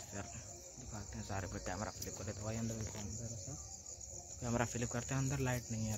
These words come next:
थोड़ी कम है। देखो, शुरुआत होती है यहाँ से भाई, बूढ़े महाराज से। सबसे बूढ़ा tractor है, और ये भी न्यू हॉलैंड brand, देखो, फिफ्टी फ़ाइव हंड्रेड, ये भी है, repainted है, हमने बना से किया। और एक ये भी उसी का, मतलब, भाई है,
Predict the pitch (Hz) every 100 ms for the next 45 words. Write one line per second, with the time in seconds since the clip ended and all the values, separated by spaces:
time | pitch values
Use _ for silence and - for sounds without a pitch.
0 | 104 101 98 104 120 - - 113 107 110
1 | 113 117 123 120 117 117 117 123 123 117
2 | 120 131 113 117 113 107 110 110 120 -
3 | 143 - - - - 113 104 120 113 110
4 | 113 117 113 - - 120 127 135 - -
5 | 120 123 131 127 131 127 135 127 123 120
6 | 117 113 107 117 - 117 117 113 117 113
7 | 120 131 - - - - - - 123 123
8 | 127 131 147 - - - - 110 113 -
9 | 120 113 131 127 131 - 113 120 123 120
10 | 120 117 120 131 - - - - - -
11 | 117 117 113 - 117 117 131 123 - 123
12 | 123 120 - 98 117 110 107 107 113 117